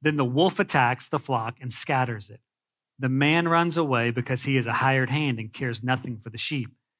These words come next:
And here's Jesus again. "I am the good shepherd. I know my sheep, and my sheep know me."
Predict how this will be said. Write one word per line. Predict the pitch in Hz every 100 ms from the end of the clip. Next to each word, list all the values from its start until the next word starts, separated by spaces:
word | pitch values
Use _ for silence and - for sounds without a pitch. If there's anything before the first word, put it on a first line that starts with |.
| _ _ _ _ _ _ _ _ -
And | 117
here's | 120
Jesus | 120 110 117
again. | 117 107 107 -
"I | 139 147
am | 143
the | 131
good | 123 120
shepherd. | - 110 104 110 104 101 _ _ _ _ _ _ _ _
I | 143
know | 131 131 147
my | 147 147
sheep, | - 117 123 _ _ _ _ _ -
and | 120
my | 117
sheep | - - 127 - _ -
know | 120
me." | 117 113 107